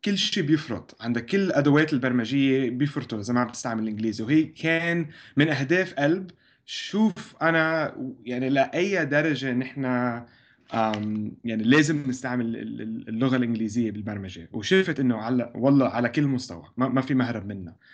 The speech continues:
فاللي، اللي إجوا من قبل قلب ليه فشلوا؟ بحس إنه أولًا هي القصة كتير صعبة. ثانيًا اللي، اللي، اللي بيميز قلب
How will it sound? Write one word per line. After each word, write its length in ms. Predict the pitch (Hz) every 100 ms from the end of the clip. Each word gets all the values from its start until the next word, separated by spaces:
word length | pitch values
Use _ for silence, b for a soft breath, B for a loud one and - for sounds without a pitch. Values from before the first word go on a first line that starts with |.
| b b b
فاللي، 1160 | - 135 127 127 123 120 117 117 - 147 147 139
اللي 400 | 131 143 139 165
إجوا 180 | 190 196
من 100 | 165
قبل 220 | 175 165
قلب 460 | 151 160 139 -
ليه 180 | 156 175
فشلوا؟ 600 | 156 196 - 170 170 165 -
بحس 340 | - 175 -
إنه 160 | 143 143
أولًا 680 | 127 165 160 156 160 165 160 - _ -
هي 280 | 175 165
القصة 500 | 151 151 147 165 165
كتير 200 | 147 160
صعبة. 420 | 117 - 101 85 87 _ _ b b b b
ثانيًا 680 | 180 226 220 165 147 143 127 - _ _ _ _ _ _ 143
اللي، 680 | 139 143 143 143 139 135 - 127
اللي، 600 | 131 135 127 127 - - _ _ _ _ _ _ -
اللي 260 | 135 131
بيميز 640 | 123 131 175 214 208 208 -
قلب 400 | 160 196 151